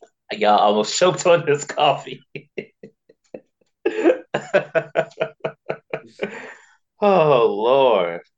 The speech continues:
But yeah. I g-, uh, hooray for the crack house. Um, so, uh, Stephen, are you a big gamer?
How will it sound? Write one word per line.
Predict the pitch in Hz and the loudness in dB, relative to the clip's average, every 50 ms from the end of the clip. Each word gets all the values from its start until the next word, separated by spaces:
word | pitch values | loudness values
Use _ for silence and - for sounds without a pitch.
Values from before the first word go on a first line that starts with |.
| _ _ _ _ _ _ _ _ _ _ | _ _ _ _ _ _ _ _ _ _
But | - 117 104 95 | -8 -8 -8 -4
yeah. | 101 101 98 95 87 85 82 82 85 - _ _ _ _ _ _ _ _ _ _ _ _ _ _ _ _ _ _ _ _ _ _ _ _ _ _ _ _ _ - | -2 0 2 2 2 2 0 0 -2 -6 _ _ _ _ _ _ _ _ _ _ _ _ _ _ _ _ _ _ _ _ _ _ _ _ _ _ _ _ _ -6
I | - 139 147 | -4 -4 -4
g-, | - - | -2 -2
uh, | 131 139 135 127 120 120 135 | 0 2 2 2 2 0 -2
hooray | 160 156 156 165 160 156 151 147 147 147 | -6 -8 -6 -6 -6 -2 -2 -2 -2 -2
for | - 135 131 131 127 | -6 -4 -4 -4 -4
the | 127 - | -6 -10
crack | - 127 120 113 - | -6 -6 -6 -6 -6
house. | - 98 98 98 98 - _ _ _ _ _ _ _ _ _ _ _ _ _ _ _ _ _ _ _ _ - - | -6 -4 -4 -4 -6 -10 _ _ _ _ _ _ _ _ _ _ _ _ _ _ _ _ _ _ _ _ -6 -2
Um, | 123 123 127 123 117 120 117 120 113 113 113 - _ _ - - | 0 2 2 0 0 -2 -6 -10 -12 -12 -14 -16 _ _ -20 -18
so, | - - 170 147 139 127 117 113 | -4 0 0 2 4 2 2 0
uh, | - 120 131 120 104 | -2 0 2 2 0
Stephen, | - - 208 202 202 190 | 0 -4 -10 -8 -6 -4
are | 135 135 147 | -4 -4 -4
you | 208 254 | -2 -4
a | 180 151 | -4 -4
big | 160 160 160 | -4 -8 -8
gamer? | 165 165 165 160 160 160 156 156 | -10 -10 -10 -10 -12 -12 -12 -12